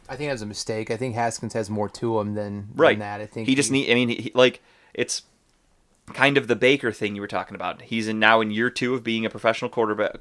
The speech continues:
Speaker 2: uh, quarterback, and he's in coach number two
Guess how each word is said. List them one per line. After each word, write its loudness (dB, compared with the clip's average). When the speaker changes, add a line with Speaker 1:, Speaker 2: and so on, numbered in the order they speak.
Speaker 2:
uh, 4
quarterback, 6
and 0
he's 0
in 0
coach 0
number -6
two -8